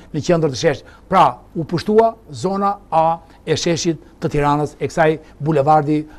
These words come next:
monumente kulturore. Nga aty vin, pushtojnë zonën A të arkeologjisë, për cilën diskutuam. Vën në zonën A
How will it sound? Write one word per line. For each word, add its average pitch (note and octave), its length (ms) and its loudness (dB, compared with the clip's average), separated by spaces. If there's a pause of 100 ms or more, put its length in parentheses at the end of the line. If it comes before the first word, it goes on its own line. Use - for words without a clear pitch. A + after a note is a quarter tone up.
monumente D3+ 580 -2
kulturore. C#3+ 540 -2 (440)
Nga C#4 160 4
aty E4+ 240 6
vin, D4 240 4
pushtojnë C#4 460 4 (180)
zonën A3 400 2
A G#3 140 6
të G3 160 0
arkeologjisë, F3 500 2
për - 80 -16
cilën G3 220 -4
diskutuam. C3+ 480 -4 (440)
Vën C4+ 300 6
në G#3+ 80 2
zonën B3+ 400 6
A A#3+ 40 6